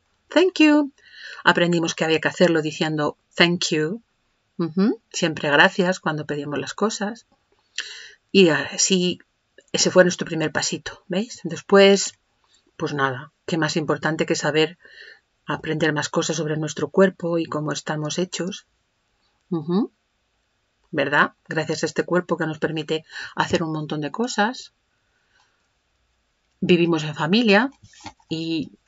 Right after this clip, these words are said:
aprendimos a cómo mencionar todos los miembros de la familia en inglés, cómo preguntar dónde está cada una. "Where's Tiger?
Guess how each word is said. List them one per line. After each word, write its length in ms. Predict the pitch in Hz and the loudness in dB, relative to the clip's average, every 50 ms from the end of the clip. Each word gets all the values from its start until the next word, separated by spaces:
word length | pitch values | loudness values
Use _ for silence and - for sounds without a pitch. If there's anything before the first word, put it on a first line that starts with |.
| - _ | -8 _
aprendimos 600 | - 151 143 - 147 147 151 147 147 151 147 - | -4 -4 -4 -6 -6 -6 -6 -6 -6 -6 -6 -4
a 180 | 156 139 135 - _ _ | -4 -4 -4 -6 _ _
cómo 520 | - - 180 165 165 156 147 139 135 - _ _ _ - | 0 0 2 2 2 0 -2 -2 -4 -6 _ _ _ -6
mencionar 680 | 165 160 151 135 - 165 156 151 156 151 143 - - _ _ _ _ | -4 -4 -4 -2 -2 -2 -2 0 2 2 2 0 -4 _ _ _ _
todos 220 | - 165 160 151 | 6 6 8 6
los 160 | 147 147 135 | 6 4 2
miembros 280 | 156 156 147 143 143 165 | 0 -2 -2 -4 -2 -2
de 60 | 147 | -2
la 80 | 143 139 | -2 0
familia 340 | - 156 151 147 143 139 139 | -2 -2 -2 -2 -2 -2 -2
en 80 | 139 | -2
inglés, 400 | 139 143 156 180 208 202 196 - | -2 -2 0 0 0 0 -2 -2
cómo 240 | - 185 170 156 156 | -2 -2 -2 -2 -2
preguntar 420 | - 156 143 143 143 135 147 139 | -2 -4 -4 -2 0 2 2 2
dónde 180 | 139 139 143 143 | 2 0 -2 -4
está 180 | 135 - 151 135 | -6 -6 -6 -4
cada 220 | - 135 131 131 | -2 -2 -2 -2
una. 220 | 139 135 131 - _ _ - - - _ - | -4 -6 -8 -10 _ _ -20 -20 -20 _ -6
"Where's 260 | - 349 349 - - | -4 -2 -2 -2 2
Tiger? 520 | - - 147 139 135 135 139 135 139 - | 4 4 4 4 2 0 -2 -4 -4 -6